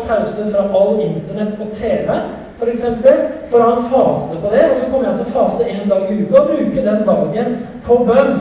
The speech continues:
Og jeg kommer bare til å spise, eh, enkel mat og holde meg primært til grønnsaker i uka og litt kjøtt i helga. For eksempel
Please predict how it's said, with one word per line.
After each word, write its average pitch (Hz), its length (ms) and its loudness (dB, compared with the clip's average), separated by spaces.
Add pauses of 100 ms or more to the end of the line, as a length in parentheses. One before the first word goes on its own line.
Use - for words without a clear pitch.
(360)
Og 190 100 0
jeg 233 140 2
kommer 247 220 2
bare 247 360 6
til - 160 -2
å - 20 2
spise, 220 500 -2 (680)
eh, 185 240 6 (180)
enkel 262 320 2
mat 302 420 4 (200)
og 220 180 2
holde 233 260 4
meg 214 100 2 (100)
primært 214 420 0
til 196 160 -6
grønnsaker 170 760 -6
i 214 80 -8 (100)
uka 220 220 -4
og 226 240 -4
litt 185 280 -6
kjøtt 170 300 -10
i 185 40 -12
helga. 131 420 -6
For 170 100 -2
eksempel 254 720 0